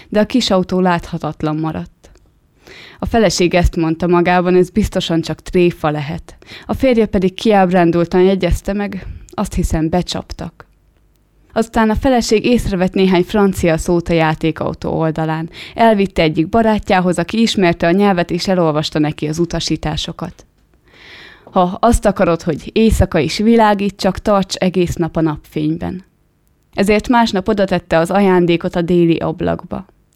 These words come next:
Azon az estén, amikor kikapcsolta a villanyt, a kis játékautó ragyogó fényt árasztott.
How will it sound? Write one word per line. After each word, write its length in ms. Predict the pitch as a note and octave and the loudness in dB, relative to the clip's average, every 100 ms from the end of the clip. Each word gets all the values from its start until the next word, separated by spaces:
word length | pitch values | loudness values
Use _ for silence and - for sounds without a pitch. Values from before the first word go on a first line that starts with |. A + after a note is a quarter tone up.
| - - - - | -20 -20 -10 -2
Azon 280 | A#3+ A3 | 0 2
az 200 | C4+ - | 2 2
estén, 420 | A#3 A3+ - A3+ G3+ | 0 0 0 0 2
amikor 500 | F#3+ F#3 - D#3+ - | 2 0 0 -2 -2
kikapcsolta 680 | A#3+ A3+ G3+ F3+ D#3+ F3 | -2 -2 -4 -2 -2 -2
a 60 | E3 | -2
villanyt, 420 | G#3+ A3 G3+ F#3+ - - | 0 2 0 -2 -10 -10
a 60 | G#3 | -6
kis 260 | C4 A#3 | -4 0
játékautó 640 | A3 G3+ G3+ G3 F#3+ G3 F#3 F3+ | 0 0 0 0 -2 -2 -4 -2
ragyogó 460 | G#3 F3+ E3 D#3+ D3+ | 0 0 0 -2 -2
fényt 340 | - D#3+ D#3 D#3+ | 0 0 0 -4
árasztott. 840 | D#3 D#3+ D#3 - F#3 - _ | -4 -6 -12 -16 -18 -18 _